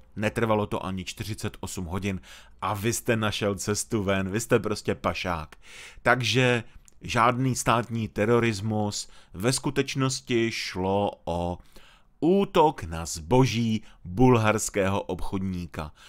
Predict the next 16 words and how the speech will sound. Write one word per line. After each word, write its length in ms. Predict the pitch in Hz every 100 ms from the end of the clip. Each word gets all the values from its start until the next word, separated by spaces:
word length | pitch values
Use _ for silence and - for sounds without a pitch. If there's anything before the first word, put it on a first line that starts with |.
| - -
No 140 | 107 110
to 180 | - 110
je 100 | 104
skvělé 720 | - - 92 104 131 113 92
samozřejmě 680 | - 98 95 85 90 90 85 - - - -
a 200 | 101 85
musím 400 | 110 - 123 107
vám 200 | 104 110
gratulovat, 500 | 107 160 165 143 139
protože 340 | 127 117 117
jste 160 | - 123
tím 200 | 117 -
otevřel 560 | 120 - 120 120 120 117 - - -
úplně 560 | 180 214 - 196 185 156
novou 500 | 139 147 151 156 -
oblast 640 | 113 113 117 107 113 -